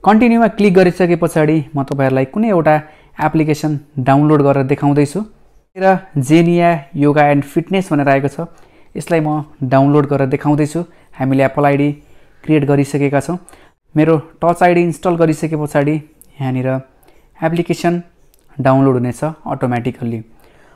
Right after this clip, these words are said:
अब तपाईँहरूले यहाँनिर देख्न सक्नुहुन्छ, "अनजान विकी" भनेर आएको छ। हाम्रो एप्पल आइडी क्रिएट भइसकेको छ। यसलाई नै तपाईँहरूले, यसलाई नै तपाईँहरूले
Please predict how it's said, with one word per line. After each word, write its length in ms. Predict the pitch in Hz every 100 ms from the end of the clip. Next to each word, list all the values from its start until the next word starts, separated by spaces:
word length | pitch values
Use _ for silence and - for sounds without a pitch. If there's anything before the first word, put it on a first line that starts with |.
| -
अब 100 | 196
तपाईँहरूले 440 | 220 202 196 190 190 185 - -
यहाँनिर 280 | 143 143 143
देख्न 260 | 147 151
सक्नुहुन्छ, 420 | 165 170 170 147 156 165 - _ _ _ _ -
"अनजान 360 | 160 160 165 156
विकी" 320 | 156 - 185
भनेर 220 | 143 127
आएको 240 | 127 131 131
छ। 140 | -
हाम्रो 680 | 143 139 147 120 123 131 - _ _ _ -
एप्पल 280 | 151 180 170
आइडी 400 | 165 160 165 - _ -
क्रिएट 180 | 180 170
भइसकेको 480 | 143 143 160 151
छ। 260 | 147 156 151 - _ _ -
यसलाई 300 | 165 - 165
नै 100 | 156
तपाईँहरूले, 720 | 147 147 131 127 131 143 - _ _ _ _ _ _ _ _ _ _ _ _ -
यसलाई 320 | 185 220 214
नै 300 | 190 190 160 -
तपाईँहरूले 580 | 156 143 131 135 139